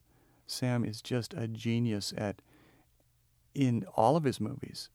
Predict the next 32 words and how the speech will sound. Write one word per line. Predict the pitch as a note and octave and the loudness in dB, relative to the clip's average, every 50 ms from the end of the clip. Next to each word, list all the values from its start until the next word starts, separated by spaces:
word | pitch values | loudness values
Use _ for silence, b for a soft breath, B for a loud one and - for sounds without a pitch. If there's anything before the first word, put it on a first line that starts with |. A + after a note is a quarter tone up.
| b b b b b _ _ | b b b b b _ _
at | G#2 G#2 G2+ A2+ A#2 | -4 -4 -4 -4 -4
being | A#2+ A#2+ B2 C3+ C3+ C3 B2 - | -2 2 2 4 4 2 2 0
a | A2 A2 | -2 -2
really | G#2+ G#2+ A2+ A2+ A2+ A2 A2+ A2+ A2 | -2 0 0 2 2 2 0 0 -2
despicable | A2 - A2 G#2 - - - - - - - - D3 D3 - C3 G2+ - G#2 G#2 | -4 -4 -4 -4 -4 -4 -6 -8 -10 -6 -2 0 0 2 2 0 0 2 0 0
but | G#2 A#2 A#2 | 0 -2 -2
really | A#2 A#2+ B2+ C3 B2+ A#2+ | 2 2 4 4 2 2
sympathetic | - - - - A#2+ A#2+ A2 - - A2 G#2 G2+ - | -2 -2 -2 -2 -2 -2 -2 -2 0 0 0 0 -4
character. | - - - D3+ D#3 C#3+ C3 - - - - - b b b b b b b b b b _ - | -6 -4 -4 -2 -2 -4 -6 -6 -8 -8 -8 -10 b b b b b b b b b b _ -14
Uh, | A2 - - - _ b b b b b _ - - - | -12 -12 -14 -16 _ b b b b b _ -10 -4 -2
and | A2+ A2 G#2+ - - | -2 -2 -2 -2 -4
Angelica | G#2+ G#2+ G2 - G#2 G#2+ A2 - A2 | -6 -6 -4 -4 -4 -4 -6 -8 -10
Houston | G#2 - - B2 A#2 - - - B2+ B2 | -6 -2 -2 -2 -2 -2 -2 -2 -2 -2
is | B2 A#2+ - | -2 -4 -6
terrific, | - - A2+ A2+ A#2+ A2+ - - B2 A#2 - - b b b b b b b b - | -6 -6 -4 -2 -2 -4 -4 -4 -6 -6 -8 -12 b b b b b b b b -10
and | G#2+ G#2+ | -10 -6
Kelly | - - A2 G#2+ G#2 | -2 0 0 0 0
MacDonald | G2 F#2+ - - - A2 A2 A#2+ B2+ C3 C3 B2+ B2+ A#2+ - | 0 -2 -4 -2 0 2 4 4 4 4 4 4 2 0 -2
and, | G3 E3+ - - - - b b b b b b b b b - | -4 -6 -6 -6 -6 -8 b b b b b b b b b -6
and | - G#2+ G2+ | -4 -4 -2
Clark | - - A#2+ A2 G#2 | 2 4 4 4 4
Gregg | G#2 - A2+ A2+ A2+ G#2 G2 - | 4 4 4 6 6 4 2 0
just, | - G#2+ G2 - - - | -4 -6 -6 -4 -2 -2
uh, | A2 G#2 G2 - _ _ _ _ _ - | -2 -2 -2 -4 _ _ _ _ _ -8
it | - B2 | -8 -6
just | - B2 - - | -6 -6 -8 -2
did | - C#3+ C#3+ D#3 | 0 0 2 2
a | |
fantastic | D3 - D#3 C#3+ B2+ - G#2+ G2+ G2 - - A#2+ A2+ - | 0 0 0 0 0 2 2 2 2 2 0 -2 -4 -2
job | - B2 B2+ A#2+ G#2 G2 G#2 | -2 -2 -2 -2 -2 -2 2
writing | A2 G#2 G#2 G#2+ A2 A2+ A2+ | 4 4 4 6 4 2 0
it | A2+ | -2